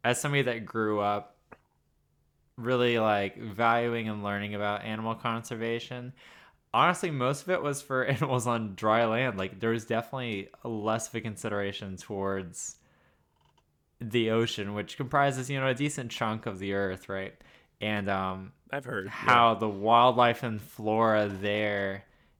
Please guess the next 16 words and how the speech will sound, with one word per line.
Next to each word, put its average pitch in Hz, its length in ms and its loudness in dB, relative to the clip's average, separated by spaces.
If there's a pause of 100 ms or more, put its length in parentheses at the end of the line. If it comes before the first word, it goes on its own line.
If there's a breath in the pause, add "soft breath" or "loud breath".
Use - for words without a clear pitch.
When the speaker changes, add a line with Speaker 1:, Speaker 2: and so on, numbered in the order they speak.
(160)
Speaker 1:
impacts 107 1200 -2 (360)
the 120 220 0
rest 104 400 2
of 98 120 -2
the 104 80 -2
planet, 98 400 -4
and 110 180 -8
specifically, 143 720 0
like, 110 200 0
the - 80 -6
parts 110 280 -2
that 101 100 -6
we 107 100 -2
actually 101 280 -4
live 98 180 -4
on. 120 280 -10